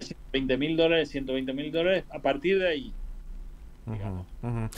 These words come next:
Speaker 2: ¿Y, y vos tenés que tener algún tipo de erradicación, algún tipo de permiso especial para invertir?
Speaker 1: No, no, lo único que, la única exigencia, eh, en cuanto legal para, para invertir es poder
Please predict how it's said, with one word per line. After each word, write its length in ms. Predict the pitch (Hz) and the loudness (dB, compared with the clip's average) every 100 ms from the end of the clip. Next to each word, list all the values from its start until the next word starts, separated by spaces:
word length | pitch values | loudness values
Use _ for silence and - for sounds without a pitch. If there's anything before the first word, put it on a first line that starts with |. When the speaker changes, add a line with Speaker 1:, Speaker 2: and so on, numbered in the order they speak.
| - - | -10 -8
Speaker 2:
¿Y, 360 | - 113 110 117 | 0 2 2 0
y 20 | |
vos 180 | 98 113 | 2 2
tenés 240 | - 113 113 | 4 2 4
que 140 | 110 | 0
tener 280 | 101 98 113 | 2 2 2
algún 200 | 95 98 | 2 0
tipo 260 | 107 - 104 | -2 0 2
de 100 | 98 | 2
erradicación, 920 | 98 95 87 - 90 - 120 127 127 | 4 2 2 0 -2 2 4 4 2
algún 360 | 98 95 107 101 | 0 0 0 0
tipo 320 | 113 110 104 | -2 2 2
de 100 | 98 | 2
permiso 400 | - 87 104 117 | 2 0 2 2
especial 460 | - 104 - 117 | 2 0 4 2
para 160 | 123 120 | 4 4
invertir? 520 | 101 92 85 131 196 - - - - - - - - - - | 4 2 4 4 4 0 -18 -16 -16 -10 -8 -6 -8 -12 -14
Speaker 1:
No, 300 | 185 190 120 - - - - - - 165 | 0 2 2 0 -16 -18 -18 -20 -16 -4
no, 260 | 156 135 | 0 0
lo 180 | 131 151 | 4 4
único 400 | 190 226 226 220 | 4 2 -2 -4
que, 400 | 185 170 156 143 | -2 -2 -2 -2
la 140 | 139 151 | -2 -2
única 240 | 202 202 | 0 -2
exigencia, 1000 | 180 - 143 196 202 180 - 120 107 101 - - - - | -2 -4 -4 -2 0 -2 0 2 2 0 -10 -20 -18 -12
eh, 540 | 117 110 107 107 107 | -10 -8 -2 0 0
en 80 | 107 | 0
cuanto 540 | 107 120 113 117 107 95 | 4 6 6 6 8 8
legal 560 | 113 113 147 175 117 | 8 8 8 6 4
para, 260 | 123 110 104 | -2 -4 -4
para 260 | 113 110 110 | -4 -4 -4
invertir 480 | 107 107 - 165 | -4 -6 0 2
es 100 | 170 | 2
poder 440 | - 120 127 143 | 2 0 0 0